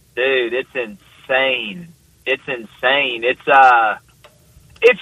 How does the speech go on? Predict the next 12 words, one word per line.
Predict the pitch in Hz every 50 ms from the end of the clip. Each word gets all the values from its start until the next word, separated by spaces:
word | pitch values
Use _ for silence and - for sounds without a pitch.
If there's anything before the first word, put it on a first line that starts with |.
| - 285
such | 285 285 - -
an | 226 196 190
obvious | 180 185 196 190 190 175 160 139 131 - - - -
thing, | 190 240 277 233 180
though, | 151 139 147 165
but, | 165 202 202 180 170
but | 196 220 214
it's, | 190 175 - - _ - 165 175 196 -
it's | 190 180 170 - 175
legitimately | 170 156 156 185 208 208 196 180 165 156 - _
funny. | - 147 135 117 110
That's, | 120 135 151 151